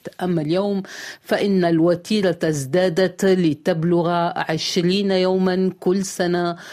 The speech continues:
تقول لوموند، وقد نقلت عن عيسى فياض أحد مسؤولي وزارة البيئة العراقية أن بلاده قد تشهد بعد عقدين مائتين وخمسة وسبعين يوما من العواصف الرملية في العام الواحد.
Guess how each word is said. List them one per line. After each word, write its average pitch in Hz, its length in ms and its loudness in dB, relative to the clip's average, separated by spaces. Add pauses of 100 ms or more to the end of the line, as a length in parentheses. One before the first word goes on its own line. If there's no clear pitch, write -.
(240)
تقول 175 480 0
لوموند، 175 540 2 (360)
وقد 226 240 0
نقلت 190 560 0
عن 139 240 -4
عيسى 180 360 -2
فياض 160 680 0
أحد 170 440 -2
مسؤولي 175 680 0
وزارة 175 560 0
البيئة 175 460 0
العراقية 175 880 0 (380)
أن 214 220 2
بلاده 175 800 2
قد 170 120 -2
تشهد 160 600 -4
بعد 170 400 0
عقدين 180 720 0 (320)
مائتين 208 800 0
وخمسة 185 760 0
وسبعين 160 640 0
يوما 190 580 2 (320)
من 170 200 4
العواصف 170 800 2
الرملية 165 760 2
في 165 140 -6
العام 156 340 2
الواحد. 185 520 0